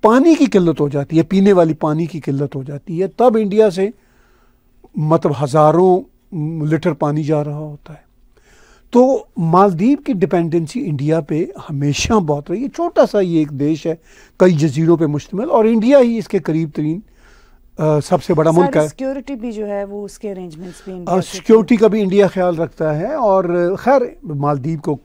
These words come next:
Speaker 1: किसी और देश से ख़तरा नहीं होता, सिवाय चाइना से ही होना होता है कि चाइना से कोई थ्रेट मिलेगा। लेकिन अब इंडिया,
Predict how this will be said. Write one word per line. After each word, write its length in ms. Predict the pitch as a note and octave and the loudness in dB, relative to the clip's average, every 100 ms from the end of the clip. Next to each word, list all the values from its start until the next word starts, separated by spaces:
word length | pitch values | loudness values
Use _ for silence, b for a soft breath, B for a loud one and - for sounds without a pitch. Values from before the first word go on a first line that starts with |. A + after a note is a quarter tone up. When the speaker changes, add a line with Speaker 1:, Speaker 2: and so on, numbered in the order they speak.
| _ - | _ -14
Speaker 1:
किसी 240 | C3+ - | -12 -2
और 200 | D3+ C#3+ | 0 0
देश 240 | C3+ D3 C3+ | 0 -4 -4
से 80 | |
ख़तरा 300 | C#3+ C3 D#3+ | -4 -2 0
नहीं 120 | D#3+ G3+ | 0 -2
होता, 240 | E3+ E3 - B B | -4 -6 -10 B B
सिवाय 300 | - F#3 F3 | -4 2 2
चाइना 360 | E3 F3 E3+ F#3 | 2 2 2 2
से 140 | F3+ | 0
ही 60 | F#3 | -2
होना 200 | D#3 D3 | -2 -2
होता 240 | D3 - | -4 -6
है 60 | D3+ _ b b - | -14 _ b b -10
कि 80 | D3 | -6
चाइना 420 | - D#3 D#3+ E3 | 0 0 0 -2
से 120 | E3 | -4
कोई 120 | D3 | -8
थ्रेट 260 | - D#3 C3+ | -6 -6 -4
मिलेगा। 240 | D#3 E3+ | -4 -2
लेकिन 400 | F#3 F#3 G3 B3+ - B B - | 2 2 2 -4 -6 B B 0
अब 200 | B3 E4+ | 0 0
इंडिया, 640 | D4 A#3+ A#3 C4+ C#4+ C#4 | -4 -2 0 0 0 0